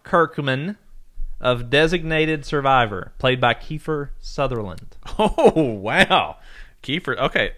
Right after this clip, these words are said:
Speaker 2: I, now, see, I haven't seen this, but if it's got Kiefer Sutherland in it, it's obviously gotta be pretty
Speaker 1: I mean,
Speaker 2: good.
Speaker 1: you gotta know that Kiefer Sutherland would make a heck of a pres-, you, you know, that's all you need to tell me. That, you know, when I first heard of Designated Survivor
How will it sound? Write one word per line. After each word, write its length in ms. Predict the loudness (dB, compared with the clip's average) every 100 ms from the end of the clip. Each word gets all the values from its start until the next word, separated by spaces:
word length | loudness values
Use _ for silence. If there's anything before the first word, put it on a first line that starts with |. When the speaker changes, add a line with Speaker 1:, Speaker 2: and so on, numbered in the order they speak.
| -6
Speaker 2:
I, 180 | -6 -4
now, 180 | -2 0
see, 160 | 2 2
I 60 | 2
haven't 180 | 0 -6
seen 240 | -8 -8
this, 220 | -10 -10
but 140 | -4 -2
if 60 | -2
it's 100 | -4
got 180 | -4 -2
Kiefer 300 | -6 -4 -4
Sutherland 480 | -4 -6 -8 -12
in 120 | -12 -12
it, 60 |
it's 120 | -8 0
obviously 420 | 0 0 -6 -6
gotta 160 | -6 -6
be 120 | 0
pretty 120 | 0
Speaker 1:
I 40 |
mean, 160 | 2 2
Speaker 2:
good. 80 | 2
Speaker 1:
you 60 |
gotta 240 | 4 4 4
know 260 | 2 2
that 100 | 0 -2
Kiefer 300 | -2 -2 0
Sutherland 400 | 2 2 0 -6
would 80 |
make 220 | -6 -8 -6
a 100 | -6
heck 180 | -6
of 60 | -6
a 80 | -6
pres-, 260 | -2 -2
you, 160 | 0 -2
you 120 | 0
know, 180 | -2 2
that's 200 | 0 2
all 100 | 2
you 100 | 2
need 120 | -2
to 100 | -4
tell 240 | 0 2 2
me. 140 | 2
That, 380 | 0 0 -6 -10
you 140 | -12
know, 260 | -10 -12 -14 -16 _ -6
when 120 | 0
I 80 | 2
first 280 | 2 0 2
heard 240 | 4 4 4
of 300 | 0 -2 0
Designated 500 | 0 0 -2 -4 -2
Survivor 680 | -2 4 4 4 0 -4